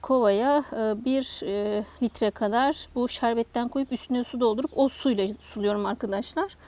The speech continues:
Çünkü biliyorsunuz yanmış ahır gübresi yakabilir bitkilerinizi. Yani yakabilir derken, e, fazla, e, vitamin verdiği için bozulabilir.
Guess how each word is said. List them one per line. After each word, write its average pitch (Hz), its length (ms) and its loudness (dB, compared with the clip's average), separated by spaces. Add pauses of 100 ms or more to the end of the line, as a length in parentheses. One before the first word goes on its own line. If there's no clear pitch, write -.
(280)
Çünkü 277 220 2
biliyorsunuz 262 380 2
yanmış 240 320 0
ahır 240 200 0
gübresi 214 540 -2
yakabilir 220 720 0 (180)
bitkilerinizi. 214 760 -2 (340)
Yani 294 160 6
yakabilir 311 480 4
derken, 320 400 2
e, 247 100 0
fazla, 277 340 4
e, 220 560 6
vitamin 262 420 4
verdiği 254 440 4
için 269 460 0
bozulabilir. 247 800 4